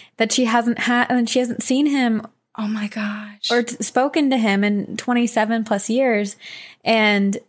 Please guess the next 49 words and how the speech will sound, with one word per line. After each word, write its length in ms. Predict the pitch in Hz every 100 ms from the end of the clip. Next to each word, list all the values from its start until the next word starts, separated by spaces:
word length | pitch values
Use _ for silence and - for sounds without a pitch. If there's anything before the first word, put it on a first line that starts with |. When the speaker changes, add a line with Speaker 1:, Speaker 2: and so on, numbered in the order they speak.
| _
Speaker 1:
she 180 | - 214
said 160 | 226
it 60 | 208
was 140 | 214
so 320 | - 233 254 240
vivid, 540 | 226 190 190 185 202 - - _
and 260 | 208 202 170
it 180 | - -
felt 280 | 220 214
like, 380 | 220 202 196 - _ _ _ -
or 220 | 226 -
I 120 | 214
think 240 | 226 277 302
he 380 | - 240 233 226
said 320 | - 214 208
to 60 | 208
her, 200 | 185 185
like, 160 | 180 -
he 180 | 190
approves 500 | 180 - 214 208 202
of 120 | 196 185
their 140 | 180
relationship 800 | 175 196 247 - 226 226 214 208
and, 80 | 190
like, 180 | 185
really 260 | 190 208 214
likes 280 | 208 202 -
her 80 | 185
new 140 | 175
boyfriend 840 | 180 277 269 262 247 233 226 220 220 - - - -
and 180 | 226
all 60 | 208
this 420 | 208 214 262 226
Speaker 2:
Wow. 80 | 208
Speaker 1:
stuff. 320 | - 202 226 220
And 200 | 214 -
she 140 | 208
was 160 | 208 202
just 160 | 220
like, 180 | 214 -
she 120 | -
woke 280 | 190 214 214
up 200 | 202 202
from 180 | 185 170
it 220 | 147 -
being 440 | 185 180 165 - - _ _ _ -
shocked 580 | - 202 269 - 190 -
and, 140 | 180
like, 280 | 165 170